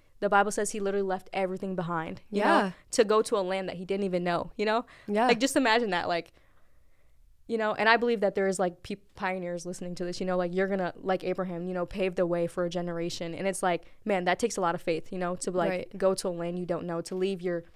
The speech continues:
Speaker 1: family behind. And, a,
Speaker 2: Mm-hmm.
Speaker 1: you know, a lot of people, like, they move to places where they're unfamiliar with or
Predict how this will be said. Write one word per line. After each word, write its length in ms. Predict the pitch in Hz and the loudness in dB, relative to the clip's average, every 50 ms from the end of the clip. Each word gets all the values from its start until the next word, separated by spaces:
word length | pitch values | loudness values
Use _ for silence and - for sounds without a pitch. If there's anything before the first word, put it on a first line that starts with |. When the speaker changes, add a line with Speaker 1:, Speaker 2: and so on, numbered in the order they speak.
| - - - | -20 -20 -20
Speaker 1:
family 420 | - - - 214 196 196 196 190 185 | -20 -4 0 2 2 2 2 2 2
behind. 500 | 185 190 175 190 175 170 170 165 165 214 | 0 0 0 0 -2 -2 -2 -2 -4 -2
And, 80 | 196 202 214 | 0 2 2
a, 20 | |
Speaker 2:
Mm-hmm. 140 | 208 - - - - - - - | 2 0 -2 -18 -20 -20 -8 0
Speaker 1:
you 80 | 220 | 2
know, 120 | 240 254 233 | 4 4 6
a 20 | |
lot 180 | 226 220 233 269 | 8 8 6 6
of 60 | 277 | 6
people, 220 | 294 277 - 185 | 2 2 2 2
like, 260 | 180 180 175 175 - - | 2 2 0 0 -4 -12
they 220 | - - 196 202 202 | -6 -2 0 0 0
move 260 | 202 196 196 208 208 | 0 0 0 0 0
to 140 | - 226 208 | 0 -2 -2
places 560 | - - 202 190 196 - - 202 196 196 185 | 0 0 0 0 0 0 0 0 0 0 0
where 240 | 185 180 175 170 175 - _ _ - - _ - - - - - - - | -2 -2 -2 -2 -4 -6 _ _ -20 -20 _ -20 -20 -20 -20 -20 -14 -6
they're 160 | 240 214 - | 0 0 2
unfamiliar 600 | - 240 - 226 208 202 202 208 208 202 202 196 190 | 0 0 -2 -4 -2 0 2 2 4 4 2 2 2
with 400 | 190 185 185 185 180 180 175 - | 2 2 2 2 0 -2 -4 -2
or 340 | - 190 185 185 185 180 | -2 -2 -2 -2 -2 -6